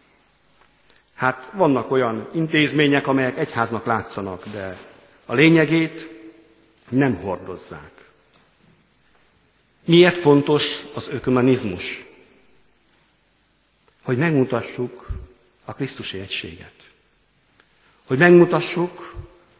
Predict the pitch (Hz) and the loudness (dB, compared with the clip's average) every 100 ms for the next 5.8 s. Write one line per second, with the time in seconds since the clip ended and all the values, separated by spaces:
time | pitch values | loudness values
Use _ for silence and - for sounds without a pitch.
0 | _ _ _ 131 - 165 165 - 156 156 | _ _ _ -8 -2 -2 -2 0 2 2
1 | 156 - - - - - _ _ _ _ | -2 -8 -12 -14 -18 -20 _ _ _ _
2 | _ _ _ 151 147 147 143 - 175 143 | _ _ _ 0 4 2 2 0 -2 0
3 | 147 139 - 170 131 147 139 135 143 139 | 0 0 2 2 4 0 0 0 2 4
4 | 143 143 - 143 131 - 185 139 127 - | 4 2 2 0 0 2 4 4 0 0
5 | 185 147 - 113 - - - | 2 2 2 0 0 -4 -8